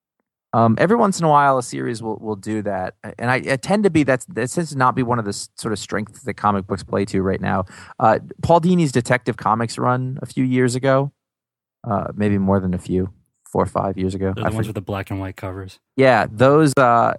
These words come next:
Speaker 1: those, those were all one and dones. They were really good for that.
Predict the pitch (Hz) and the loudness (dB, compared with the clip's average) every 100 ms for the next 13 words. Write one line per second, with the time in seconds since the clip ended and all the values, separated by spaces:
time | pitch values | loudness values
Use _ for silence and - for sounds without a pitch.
0 | - - 123 139 131 127 - 127 117 110 | -10 -4 0 0 0 -6 0 2 4 4
1 | 98 101 101 98 95 95 92 101 113 117 | 4 2 0 -4 -4 -6 -6 -4 -2 2
2 | 131 135 104 107 92 98 95 95 90 | 2 2 2 0 -2 -4 -2 -2 -4